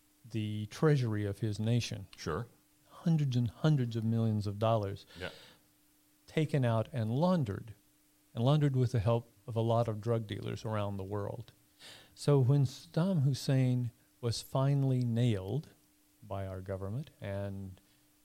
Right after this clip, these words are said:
Speaker 1: passed on, and we went through all of the, the du-, details of where he hid his money and what happened, it turned out that he had a holding company chartered in several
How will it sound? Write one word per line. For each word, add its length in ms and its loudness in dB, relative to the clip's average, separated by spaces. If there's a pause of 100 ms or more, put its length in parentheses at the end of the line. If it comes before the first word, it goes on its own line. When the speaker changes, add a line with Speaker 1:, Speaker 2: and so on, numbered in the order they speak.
(240)
Speaker 1:
passed 360 -2
on, 540 -2
and 260 -2
we 140 0
went 320 -2
through 360 -2
all 420 2
of 260 -2
the, 140 -2 (240)
the 160 -2
du-, 220 -4 (340)
details 880 -2 (300)
of 100 -2
where 240 4
he 120 4
hid 180 2
his 200 0
money 300 0
and 140 -4
what 160 0
happened, 440 0 (440)
it 160 -8
turned 280 -2
out 220 0 (160)
that 200 -4
he 160 -4 (100)
had 240 2
a 80 0
holding 640 -2
company 540 -6 (880)
chartered 520 0
in 240 0
several 760 0